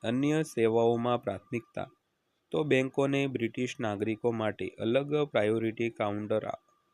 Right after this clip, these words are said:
સ્થાપવાનો નિર્દેશ આપવામાં આવ્યો છે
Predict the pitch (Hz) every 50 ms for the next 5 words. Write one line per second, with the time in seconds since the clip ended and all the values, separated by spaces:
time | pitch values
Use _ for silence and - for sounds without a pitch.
0 | _ _ _ _ - _ - - 127 131 135 - 156 151 151 156 156 160 151 135
1 | 117 110 107 113 120 120 117 - 107 98 98 - - 107 107 107 113 107 98 95
2 | 95 101 107 113 120 - - 147 147